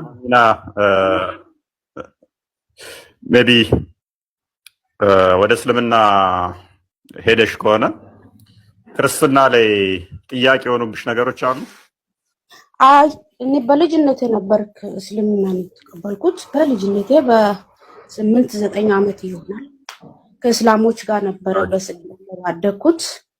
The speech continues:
Speaker 2: እና አልሐምዱሊላህ ስለ ክርስትና አልዋሽም። አውቀው ነገር የለም። ልጅ ሆኜ አስታውሳለሁ ቁርባን ምናምን ሲባል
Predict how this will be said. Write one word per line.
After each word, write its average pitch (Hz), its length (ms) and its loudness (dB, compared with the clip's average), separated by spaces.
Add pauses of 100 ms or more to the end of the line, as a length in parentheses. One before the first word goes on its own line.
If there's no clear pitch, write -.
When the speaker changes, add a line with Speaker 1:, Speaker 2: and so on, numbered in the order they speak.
(460)
Speaker 2:
እና 208 160 0
አልሐምዱሊላህ 202 500 0
ስለ 240 220 4
ክርስትና 220 440 0 (140)
አልዋሽም። 196 580 -2
አውቀው 214 380 0
ነገር 220 320 4
የለም። 226 380 2 (840)
ልጅ 381 260 6
ሆኜ 302 300 6
አስታውሳለሁ 202 720 -4
ቁርባን 220 560 -4
ምናምን 208 380 -2
ሲባል 202 480 -2